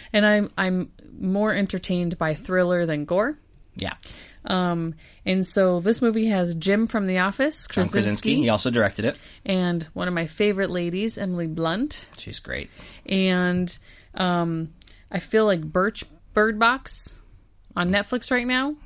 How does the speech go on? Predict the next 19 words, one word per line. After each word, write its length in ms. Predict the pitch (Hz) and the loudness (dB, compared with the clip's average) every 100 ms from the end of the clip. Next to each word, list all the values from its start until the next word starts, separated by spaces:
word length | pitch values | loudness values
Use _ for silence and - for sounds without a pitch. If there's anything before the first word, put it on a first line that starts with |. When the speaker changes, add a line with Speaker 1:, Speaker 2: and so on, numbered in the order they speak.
| - | -8
Speaker 2:
Yeah. 160 | 190 | -2
Speaker 1:
is, 100 | 185 | 0
like, 160 | 185 180 | 2 2
a 60 | 151 | 2
lower 380 | 165 196 190 | 2 2 2
tier 260 | 185 220 190 | 0 -2 -2
version 360 | 180 190 208 220 | -2 -4 -2 -4
of 100 | 214 | 0
this. 180 | 254 | -2
Still 340 | - - 240 247 | -2 0 4 4
also 300 | 226 233 214 | 4 4 2
very 300 | 185 175 170 | 2 2 2
good, 340 | 156 139 135 | 2 0 -2
but 240 | - 147 - | 0 0 0
Speaker 2:
Uh. 320 | - - - - | -8 -10 -12 -6
Speaker 1:
A 140 | - - | 0 4
Quiet 320 | - 247 247 | 6 6 6
Place 240 | 247 247 | 2 0
was 360 | 247 220 190 | 2 2 0